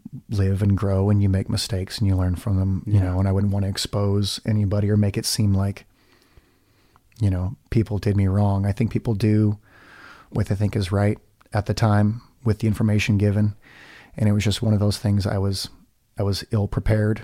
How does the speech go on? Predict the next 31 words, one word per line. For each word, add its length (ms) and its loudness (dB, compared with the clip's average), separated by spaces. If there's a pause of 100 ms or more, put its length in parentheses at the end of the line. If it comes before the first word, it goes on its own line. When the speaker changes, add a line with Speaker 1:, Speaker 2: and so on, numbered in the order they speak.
Speaker 1:
for 160 -6
the 80 2
world 400 0 (220)
at 140 -2
that 180 2
time. 340 2 (640)
I 20 -2
wasn't 220 2
exactly 360 2
fitting 320 0
in 200 4
with 140 0
the 80 0
world 260 0
I 80 -2
was 180 -4
in. 400 2 (800)
And, 320 0
um, 360 -2 (1200)
at 100 2
any 220 6
rate, 320 2
I 80 0
was 180 0
kind 180 2
of 140 -2
pushed 300 0
out 320 2 (720)
on 140 4
my 180 4
own 300 2